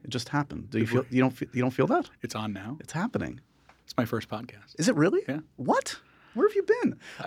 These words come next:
Speaker 1: Uh, it's good to see you, Colin. Thanks for coming
Speaker 2: Good
Speaker 1: to
Speaker 2: to
Speaker 1: the
Speaker 2: see you.
Speaker 1: studio today. Um, congratulations on the film. The film is Book of Henry.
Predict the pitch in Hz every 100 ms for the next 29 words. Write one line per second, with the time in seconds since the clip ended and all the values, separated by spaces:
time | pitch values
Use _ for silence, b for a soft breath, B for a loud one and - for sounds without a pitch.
0 | 147 151 147 - 147 143 - 160 151 135
1 | 110 104 107 123 120 107 110 98 92 73
2 | - 120 113 139 143 78 - - 92 98
3 | - 107 107 104 104 110 127 120 117 110
4 | 110 107 101 - 117 113 107 104 107 98
5 | - 107 107 - - 156 147 139 131